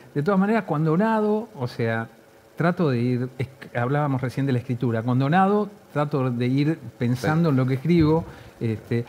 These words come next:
Speaker 1: así no cuento tanto los largos, porque si no me, me vuelvo
Speaker 2: Claro.
Speaker 1: loco contando los largos, ¿no?
Speaker 2: Bueno, yo creo que el que corre también.
Speaker 1: El que corre
Speaker 2: El que
Speaker 1: también,
Speaker 2: corre, sí.
Speaker 1: el que corre también va escribiendo,
Speaker 2: Va
Speaker 1: es cierto
Speaker 2: escribiendo.
Speaker 1: eso.
Speaker 2: Sí, sí,
Speaker 1: Este,
Speaker 2: sí.
Speaker 1: y además
Speaker 2: Son
Speaker 1: en esta época es maravilloso ir a
Speaker 2: son,
Speaker 1: nadar.
Speaker 2: sí,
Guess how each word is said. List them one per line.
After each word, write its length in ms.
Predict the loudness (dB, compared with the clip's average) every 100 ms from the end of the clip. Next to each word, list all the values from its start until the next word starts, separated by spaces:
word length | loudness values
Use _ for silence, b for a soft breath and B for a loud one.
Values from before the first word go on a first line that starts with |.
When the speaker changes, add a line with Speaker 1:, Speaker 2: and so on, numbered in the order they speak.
| B
Speaker 1:
así 200 | -6 2
no 160 | 2 2
cuento 300 | 0 0 -2
tanto 320 | 0 0 0
los 160 | 0 2
largos, 400 | 2 2 0 -4
porque 120 | -2
si 60 | 0
no 80 | 2
me, 120 | 2
me 220 | 0 -2
vuelvo 400 | -2 0 4 4
Speaker 2:
Claro. 300 | 4 4 2
Speaker 1:
loco 280 | 0 0 -2
contando 380 | 0 0 0 0
los 160 | 0 0
largos, 420 | -2 -4 -6 -6 -2
¿no? 60 |
Speaker 2:
Bueno, 200 | 0 0
yo 120 | -2 0
creo 100 | 2
que 80 | 0
el 80 | -2
que 140 | -2
corre 260 | 0 0 0
también. 500 | 0 2 0 0 -4
Speaker 1:
El 80 | -4
que 140 | -2 0
corre 200 | 2 2
Speaker 2:
El 60 |
que 40 | 2
Speaker 1:
también, 280 | 2 2 0
Speaker 2:
corre, 120 | -4 -6
sí. 140 | -6
Speaker 1:
el 80 | -4
que 100 | -2
corre 180 | -2 -2
también 340 | 0 0 2
va 60 | 0
escribiendo, 560 | 0 0 0 -2 -2
Speaker 2:
Va 60 | -2
Speaker 1:
es 80 | 0
cierto 220 | -2 0
Speaker 2:
escribiendo. 300 | -2 -2 -4
Speaker 1:
eso. 180 | -6 -10 -10 B B B
Speaker 2:
Sí, 240 | -2 0 0
sí, 140 | -4
Speaker 1:
Este, 60 | -4 -2
Speaker 2:
sí. 100 | -6 -8 -8
Speaker 1:
y 100 | -2
además 240 | 0 0 0
Speaker 2:
Son 100 | 0
Speaker 1:
en 60 |
esta 200 | -2 -2
época 280 | -2 -2 -4
es 100 | -4
maravilloso 800 | -4 -4 -4 -2 -4 -4 -10 -10
ir 200 | -8 -6
a 80 | -4
Speaker 2:
son, 160 | -2 -2
Speaker 1:
nadar. 180 | -4 -8
Speaker 2:
sí, 220 | -8